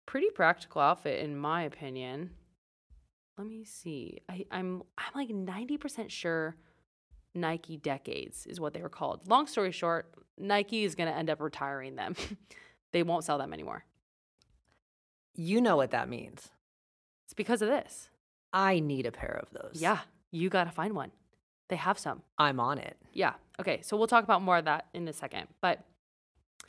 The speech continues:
Speaker 1: in their farewell videos, um, they all wore patches that said, "Heaven Gates, Heaven's Gate Away Team."
Speaker 2: Oh, this is getting even better.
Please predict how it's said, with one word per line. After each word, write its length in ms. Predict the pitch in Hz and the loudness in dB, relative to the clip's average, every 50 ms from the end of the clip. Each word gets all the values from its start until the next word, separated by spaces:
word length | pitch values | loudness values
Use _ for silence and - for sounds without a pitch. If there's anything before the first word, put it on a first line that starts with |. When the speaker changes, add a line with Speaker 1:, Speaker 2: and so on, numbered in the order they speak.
| - - - - - - - - _ | -20 -20 -20 -20 -20 -20 -20 -4 _
Speaker 1:
in 140 | - 240 262 | 2 4 4
their 120 | 277 302 | 4 4
farewell 420 | 294 - 277 247 226 208 185 196 180 | 4 6 6 6 8 8 8 8 6
videos, 500 | 196 196 202 196 190 185 190 185 185 - - - | 6 4 6 6 6 6 6 4 2 -4 -2 2
um, 340 | 202 202 190 175 165 170 160 170 175 | 4 6 6 6 4 0 -4 -6 -2
they 160 | 165 185 190 | 0 4 6
all 220 | 202 202 233 262 240 | 8 8 8 8 6
wore 240 | 175 180 185 180 180 | 4 4 4 4 4
patches 540 | - - - 147 143 - - 214 214 202 | 2 0 2 2 2 2 0 -2 -2 0
that 140 | 185 185 - | -2 -4 -4
said, 240 | - - 180 160 156 | -4 -2 0 0 0
"Heaven 440 | 156 - - 196 220 226 247 247 240 | -2 -2 0 2 2 2 2 0 0
Gates, 380 | 185 208 208 208 196 202 - - - | 2 4 4 4 2 -2 -8 -12 -10
Heaven's 480 | - - 247 294 302 381 381 392 359 - 202 180 | -2 2 4 6 6 6 6 4 2 0 -2 2
Gate 300 | - 233 233 233 - - | 6 6 6 6 4 2
Away 380 | - 190 180 170 180 185 196 196 | 0 2 2 2 2 2 2 0
Team." 420 | 196 - 180 156 139 131 127 107 - _ _ _ _ _ _ _ _ _ _ _ _ _ _ _ _ _ _ _ _ _ _ _ _ _ _ _ _ _ _ _ _ _ _ _ - | -2 -4 -6 -6 -6 -8 -12 -16 -18 _ _ _ _ _ _ _ _ _ _ _ _ _ _ _ _ _ _ _ _ _ _ _ _ _ _ _ _ _ _ _ _ _ _ _ 4
Speaker 2:
Oh, 220 | 170 165 151 151 147 | 6 8 8 8 6
this 240 | 143 165 156 160 | 6 4 4 4
is 140 | 175 151 131 | 0 -2 0
getting 240 | 135 135 120 120 120 | 0 0 0 0 -4
even 220 | 120 117 113 113 110 | -4 -6 -6 -6 -4
better. 400 | 107 110 117 120 110 104 101 | -4 -4 -4 -4 -4 -6 -8